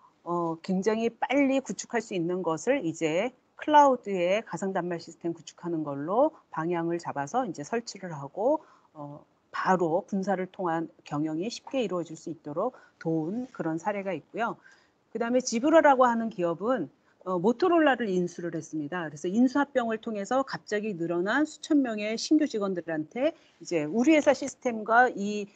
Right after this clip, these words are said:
모토로라 시스템을 같이 병합해서 쓰게끔 해줘야 되는데 그런 부분들을, 어, 즉각적으로 할 수 없기 때문에 이제 역시 이때도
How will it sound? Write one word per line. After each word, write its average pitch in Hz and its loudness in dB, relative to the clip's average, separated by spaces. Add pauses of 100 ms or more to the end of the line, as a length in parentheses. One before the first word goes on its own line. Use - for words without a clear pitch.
(100)
모토로라 233 2
시스템을 208 -6
같이 185 -6
병합해서 196 0
쓰게끔 240 -6
해줘야 254 0
되는데 180 0 (260)
그런 220 -2
부분들을, 175 -4 (420)
어, 160 -6 (640)
즉각적으로 208 -2
할 208 -4
수 - -6
없기 147 -6
때문에 170 -6
이제 165 -6
역시 143 -10
이때도 156 -4